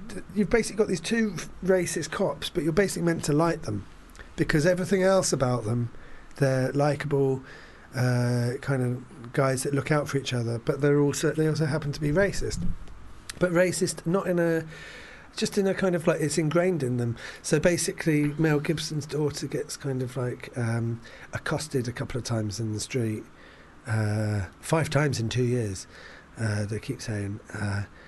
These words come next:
and they say, "Oh, it's because there's so many black people in the neighbourhood, um, and we should one day move to a nice neighbourhood where that won't happen." And you go, "You're blaming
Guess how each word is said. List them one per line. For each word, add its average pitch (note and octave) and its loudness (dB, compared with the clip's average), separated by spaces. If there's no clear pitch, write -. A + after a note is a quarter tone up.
and G#2+ 0
they A#2+ 0
say, A2 -2
"Oh, B2 0
it's A#2+ -4
because - -4
there's A#2 -2
so A#2+ -2
many A2 0
black B2 -2
people A2+ -2
in G#2 -4
the G#2 -2
neighbourhood, G2+ -6
um, G#2+ 0
and A2+ -2
we A#2 -2
should A2+ -6
one A#2 -2
day G#2+ -2
move G#2 -2
to A#2 -2
a A2+ 0
nice G#2+ -2
neighbourhood G#2 -4
where A2+ 0
that A2 -4
won't G2+ -2
happen." G#2+ -4
And B2+ 0
you B2+ 2
go, C3 2
"You're C3+ 0
blaming D#3 4